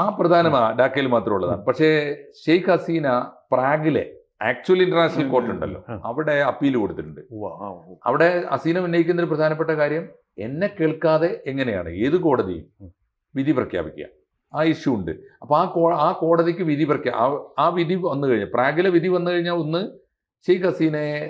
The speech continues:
Speaker 1: ഷെയ്ഖ് ഹസീനയുടെ വിധി അന്തിമമായി തീരുമാനിക്കണം, അത് സ്വീകരിക്കുകയോ തള്ളിക്കളയുകയോ വേണം. രണ്ട്, ഷെയ്ഖ് ഹസീനയുടെ പാർട്ടിക്ക് ജനാധിപത്യ പ്രക്രിയയിൽ പങ്കാളിത്തം കൊടുക്കണം. ഇത് രണ്ടും ചെയ്യാതെയാണ് ഈ ഇലക്ഷൻ നടക്കുന്നത്. എന്തായാലും, പക്ഷെ പോസിറ്റീവായൊരു കാര്യം കൂടി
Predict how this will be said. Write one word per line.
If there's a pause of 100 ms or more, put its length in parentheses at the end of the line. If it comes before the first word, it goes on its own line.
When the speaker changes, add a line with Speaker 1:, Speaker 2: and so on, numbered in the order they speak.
(140)
Speaker 1:
ഷെയ്ഖ്
ഹസീനയുടെ
വിധി
അന്തിമമായി
തീരുമാനിക്കണം, (320)
അത് (720)
സ്വീകരിക്കുകയോ
തള്ളിക്കളയുകയോ
വേണം.
രണ്ട്, (400)
ഷെയ്ഖ്
ഹസീനയുടെ
പാർട്ടിക്ക്
ജനാധിപത്യ
പ്രക്രിയയിൽ
പങ്കാളിത്തം (220)
കൊടുക്കണം. (340)
ഇത്
രണ്ടും
ചെയ്യാതെയാണ്
ഈ
ഇലക്ഷൻ
നടക്കുന്നത്. (180)
എന്തായാലും, (260)
പക്ഷെ
പോസിറ്റീവായൊരു
കാര്യം
കൂടി